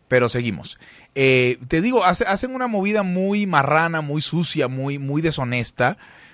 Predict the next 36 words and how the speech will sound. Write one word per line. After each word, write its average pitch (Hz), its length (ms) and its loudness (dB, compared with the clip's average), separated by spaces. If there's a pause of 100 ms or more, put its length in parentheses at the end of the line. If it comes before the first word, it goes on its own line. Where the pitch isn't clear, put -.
(260)
eh, 120 340 2 (140)
porque 139 540 2 (440)
justamente 208 640 2
no, 175 400 2 (400)
no 185 320 4
ata-, 190 360 2
no 196 220 2
ha-, 202 120 0
no 208 500 0
hacen 190 340 2
evidente 170 680 2
su 147 240 -4
coerción 147 580 2 (1400)
contra 220 260 4
la 220 80 6
gente. 247 240 2
O 151 60 0
sea, 151 140 6
lo 151 200 4
voy 180 160 6
a 240 60 6
pro-, 185 220 4
voy, 165 220 -2
voy 180 140 0
a 214 60 2
prohibir 208 300 2
que 190 100 0
fumen 226 320 2
este 156 180 0
cigarro. 135 340 4
No, 220 220 6
voy 202 120 6
a, 240 40 6
voy 226 300 4
a 233 40 8
prohibir, 214 440 0